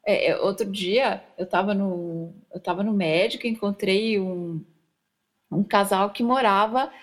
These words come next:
numa comunidade lá do Rio de Janeiro.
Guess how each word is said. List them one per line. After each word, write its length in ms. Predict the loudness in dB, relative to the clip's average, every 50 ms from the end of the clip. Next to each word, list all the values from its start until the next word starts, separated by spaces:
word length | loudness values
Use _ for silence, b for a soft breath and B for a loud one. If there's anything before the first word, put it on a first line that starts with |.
| B B B -6
numa 240 | -2 0 0 0 0
comunidade 960 | 0 0 0 0 0 0 0 0 2 2 2 4 4 2 2 0 0 0 2
lá 140 | 2 2 2
do 120 | 0 -2
Rio 200 | -2 -2 -2 -2
de 120 | -2 -2
Janeiro. 540 | 0 0 2 2 2 2 2 2 0 -2 -6